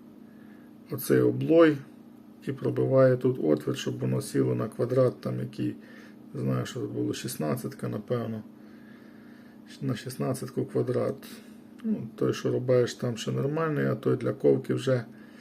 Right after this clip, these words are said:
зносився. Ми вже не перший раз переробляємо, там ще інші такі речі ми йому робили.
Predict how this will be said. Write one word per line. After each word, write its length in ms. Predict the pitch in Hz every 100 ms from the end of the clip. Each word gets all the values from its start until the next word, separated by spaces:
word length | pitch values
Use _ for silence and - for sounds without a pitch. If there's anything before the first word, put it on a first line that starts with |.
| - - - - - - - - - -
зносився. 760 | 123 135 131 - 131 110 -
Ми 180 | 127 127
вже 160 | 123 127
не 140 | 123
перший 440 | 123 127 - 131
раз 220 | 123 120 -
переробляємо, 840 | 123 123 123 123 131 131 123 120
там 180 | 117 117
ще 140 | - -
інші 440 | 170 170 135 156
такі 300 | 151 143 147
речі 400 | 143 143 139 135
ми 180 | 135 135
йому 220 | 135 135
робили. 520 | 135 131 139 135 131